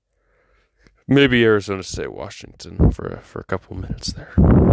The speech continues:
But that is that for college football tonight. Should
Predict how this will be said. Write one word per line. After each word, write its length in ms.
But 240
that 220
is 200
that 500
for 180
college 380
football 240
tonight. 400
Should 720